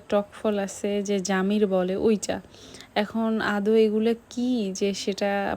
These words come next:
পাকা ছাড়া বুঝতে পারবো না। এইভাবেই আছে আজকে চার মাস, পাঁচ মাস ধরে একই সাইজের, মানে সাইজটা একটু একটু করে বড় হয়, but এভাবে সবুজে আছে, কিন্তু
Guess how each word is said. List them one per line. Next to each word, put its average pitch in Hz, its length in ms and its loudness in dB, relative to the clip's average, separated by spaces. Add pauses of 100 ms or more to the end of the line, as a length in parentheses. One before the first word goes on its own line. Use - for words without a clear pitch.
পাকা 208 280 0
ছাড়া 226 260 0
বুঝতে 202 320 -4
পারবো 202 260 0
না। 202 80 -2
এইভাবেই 214 640 2
আছে 220 300 -2
আজকে 214 340 -2
চার 202 300 -2
মাস, 196 480 -8
পাঁচ 202 260 0
মাস 196 300 -6
ধরে 202 360 2
একই 220 340 -2
সাইজের, 214 500 0 (520)
মানে 247 140 2
সাইজটা 233 480 0
একটু 302 260 -2
একটু 330 240 -4
করে 349 180 4
বড় 240 220 2
হয়, 233 180 -2
but 220 200 0
এভাবে 220 260 0
সবুজে 208 540 -2
আছে, 190 320 -4
কিন্তু 208 420 -6